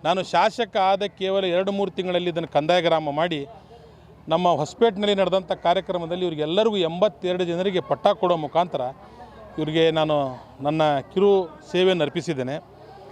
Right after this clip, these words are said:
ಜೊತೆಗೆ ಇದು ಭಾಳ ಚಿಕ್ಕ ಗ್ರಾಮ, ಇದು ಒಂದು ಮುನ್ನೂರು ಓಟ್ ಇದೆ. ಭದ್ರಾಪುರ ಮತ್ತು ಇದು ಸೇರಿ ಒಂದೇ ಬೂತ್ ಇತ್ತು. ಈಗ ನಾನು ಚೇಂಜ್ ಮಾಡೀನಿ, ಎಮ್ ಎಲ್ ಎ ಆದಮೇಲೆ ಈ ಬೂತ್ ಚೇಂಜ್ ಮಾಡೀನಿ. ಚೇಂಜ್ ಮಾಡಿ ಇದು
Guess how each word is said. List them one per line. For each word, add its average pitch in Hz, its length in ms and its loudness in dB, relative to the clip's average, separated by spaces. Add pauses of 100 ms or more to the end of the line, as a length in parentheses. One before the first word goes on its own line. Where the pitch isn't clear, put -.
(200)
ಜೊತೆಗೆ 202 360 4
ಇದು 190 120 0
ಭಾಳ 175 240 4
ಚಿಕ್ಕ - 360 -6
ಗ್ರಾಮ, 202 280 4
ಇದು 147 220 -2 (280)
ಒಂದು 151 200 -8
ಮುನ್ನೂರು 180 380 0
ಓಟ್ 196 160 2
ಇದೆ. 143 260 0 (640)
ಭದ್ರಾಪುರ 202 440 2
ಮತ್ತು 202 200 -2
ಇದು 185 140 -4
ಸೇರಿ 208 260 2
ಒಂದೇ 185 280 2
ಬೂತ್ 196 260 -4
ಇತ್ತು. 202 200 -6
ಈಗ 202 260 -2
ನಾನು 214 160 0
ಚೇಂಜ್ 190 240 0
ಮಾಡೀನಿ, 185 240 -2
ಎಮ್ 165 120 -2
ಎಲ್ 190 100 2
ಎ 185 40 4
ಆದಮೇಲೆ 175 520 -2 (400)
ಈ 165 80 -6
ಬೂತ್ 175 260 -4
ಚೇಂಜ್ 196 200 0
ಮಾಡೀನಿ. 170 260 -2 (960)
ಚೇಂಜ್ 220 220 2
ಮಾಡಿ 220 520 4 (400)
ಇದು 214 460 4